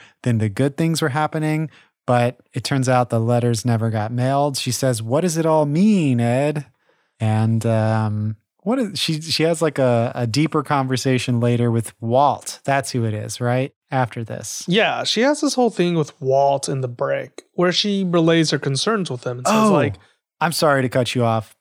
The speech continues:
Speaker 1: This is a scene that felt very, I, I think this is one scene where I will, uh, I'm totally with you here. I don't know if you, uh, maybe we, maybe we'll, maybe we'll have differing opinions, but this is the scene that I felt like was a little way,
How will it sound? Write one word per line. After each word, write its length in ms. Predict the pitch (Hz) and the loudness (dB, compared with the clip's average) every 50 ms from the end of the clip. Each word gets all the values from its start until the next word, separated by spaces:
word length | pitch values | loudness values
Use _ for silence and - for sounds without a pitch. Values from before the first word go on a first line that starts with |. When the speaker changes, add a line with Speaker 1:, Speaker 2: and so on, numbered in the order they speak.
| _ - | _ -2
Speaker 1:
This 260 | - 165 190 190 - 214 | 0 0 2 2 0 -2
is 120 | 170 147 | -2 0
a 80 | 139 127 | 0 -2
scene 440 | - - - 131 123 120 117 117 113 | -2 -2 0 0 2 2 2 2 2
that 220 | 113 117 - - | 2 0 -2 -4
felt 340 | - - 123 120 123 123 - | -4 -2 0 0 0 -4 -6
very, 800 | - 117 113 127 123 123 120 120 117 117 113 110 110 110 127 _ - | -8 -2 0 0 2 2 2 2 0 0 0 0 -2 -2 -4 _ -4
I, 180 | 131 131 135 - - - | -2 -2 -2 -2 -4 -4
I 140 | 156 135 131 | -2 -2 -2
think 300 | - 151 147 139 123 120 | 0 0 -2 -2 0 -2
this 200 | 135 127 - - | -2 -2 0 -2
is 220 | 131 123 113 120 | -2 -2 -4 -4
one 240 | 113 117 127 131 127 | -2 0 0 0 0
scene 300 | 120 - - 131 127 120 | -2 0 0 0 2 2
where 140 | 120 117 113 | 2 2 2
I 240 | 113 113 113 117 117 | 2 2 2 2 2
will, 560 | 113 110 113 113 113 110 110 107 107 107 - _ _ _ _ _ _ _ - | 0 0 0 0 0 2 0 0 -2 -4 -6 _ _ _ _ _ _ _ -2
uh, 480 | 127 120 113 113 110 107 107 110 113 - | 0 2 2 2 2 2 2 0 -2 -4
I'm 240 | 117 120 127 127 123 | -4 -4 -4 -4 -6
totally 440 | 110 - - 143 139 135 131 127 117 | -8 -2 0 2 2 4 2 2 2
with 260 | 113 123 123 - - | 2 0 -2 -2 -2
you 80 | 120 113 | -2 -4
here. 440 | 104 - - - - 131 123 120 117 | -4 -6 -10 -6 -2 0 0 2 2
I 80 | 131 | 2
don't 100 | 156 165 | 2 2
know 60 | 147 | 0
if 100 | 135 - | -2 0
you, 260 | 131 123 120 127 - - | -2 -2 -2 -4 -6 -6
uh, 240 | - 139 131 135 139 135 | -4 -2 -2 -2 -2 0
maybe 200 | 143 147 143 139 | -2 0 2 2
we, 220 | 127 127 123 117 120 | 2 4 2 2 2
maybe 220 | 139 139 135 127 120 | 0 0 0 0 0
we'll, 200 | 110 107 110 117 _ _ | -2 -4 -8 -12 _ _
maybe 260 | - 160 135 135 127 135 | -4 -2 0 0 2 2
we'll 80 | 127 | 2
have 160 | 113 123 113 | 2 0 0
differing 380 | 104 123 113 - 120 117 113 110 | 0 -2 -4 -2 -2 -2 0 0
opinions, 400 | 113 - 117 107 107 110 110 - - - - _ - | -2 -2 -2 -2 -2 -2 -4 -6 -12 -18 -20 _ -8
but 160 | 127 113 113 | -8 -2 0
this 240 | - - - - 160 | 0 0 0 -2 -6
is 100 | 143 131 | -6 -4
the 100 | 131 127 | -4 -6
scene 380 | - - - 131 127 123 123 | -4 -2 0 0 2 2 2
that 240 | 117 113 113 120 139 | 2 0 0 0 -2
I 80 | 131 120 | -4 -6
felt 300 | - - 127 120 120 120 | -2 0 0 0 0 -2
like 260 | 113 113 113 107 - | -4 -4 -4 -4 -4
was 180 | 120 113 107 110 | -4 -4 -4 -2
a 60 | 120 | -4
little 460 | 113 110 123 127 120 120 117 117 113 | -2 0 0 0 2 2 2 2 0
way, 680 | 110 120 127 127 127 123 123 123 123 123 120 120 120 _ | 0 0 0 2 2 0 0 0 -2 -2 -2 -4 -6 _